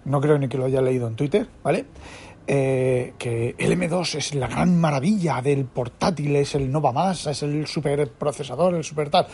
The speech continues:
¿Sabéis lo que es el M dos? El M dos es un M uno, o sea, un M uno en, a ver cómo lo digo, un M uno,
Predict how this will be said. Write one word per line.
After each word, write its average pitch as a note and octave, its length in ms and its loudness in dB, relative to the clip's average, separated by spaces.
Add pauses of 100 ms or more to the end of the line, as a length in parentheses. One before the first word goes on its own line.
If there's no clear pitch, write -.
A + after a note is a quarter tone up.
(200)
¿Sabéis C#3 260 0
lo F3+ 100 2
que D#3+ 80 0
es B2+ 80 -2
el C#3+ 80 2
M B2+ 140 -2
dos? E3+ 260 0 (280)
El A#2 100 -4
M B2+ 220 -2
dos F3 320 0
es C3 260 -4 (800)
un C3+ 160 0
M D#3+ 200 6
uno, G#3+ 340 6 (1080)
o - 40 -2
sea, D3+ 240 4
un D#3+ 120 4
M A3+ 280 6
uno A3 340 6 (540)
en, D3 260 0 (100)
a C3+ 80 -2
ver D3 140 6
cómo D3+ 160 0
lo D3+ 100 4
digo, C3+ 320 0
un D3+ 140 -4
M G3+ 260 2
uno, A3 380 4